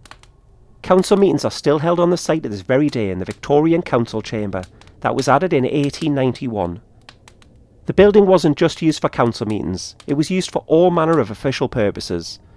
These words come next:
such as hosting royal visitors, including King Richard the Third, who was entertained there in fourteen eighty-three,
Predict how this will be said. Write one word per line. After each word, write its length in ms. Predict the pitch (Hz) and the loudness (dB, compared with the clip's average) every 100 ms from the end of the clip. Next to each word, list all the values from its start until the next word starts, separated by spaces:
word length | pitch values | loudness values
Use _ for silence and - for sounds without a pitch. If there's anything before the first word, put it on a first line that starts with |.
| - - | -20 -20
such 280 | - - - | -4 -2 0
as 100 | - | -2
hosting 420 | - 123 - - | 0 0 0 -2
royal 260 | 101 143 180 | 0 2 2
visitors, 520 | 156 139 - 139 - - _ _ - | 0 -2 -2 -4 -4 -16 _ _ -4
including 420 | 143 - 165 120 | -2 2 2 2
King 220 | - 117 | -2 0
Richard 320 | 147 - 175 | 0 0 -2
the 80 | 175 | -2
Third, 440 | - 135 131 131 - _ - | -2 0 0 -2 -8 _ -6
who 80 | 139 | -4
was 160 | 139 | 0
entertained 440 | 147 135 - 160 165 | 0 0 0 0 2
there 200 | 151 131 | 2 0
in 100 | 104 | 0
fourteen 420 | - 120 131 131 | -2 -2 0 0
eighty-three, 680 | 127 123 117 - 95 90 | 0 0 -6 -4 -4 -6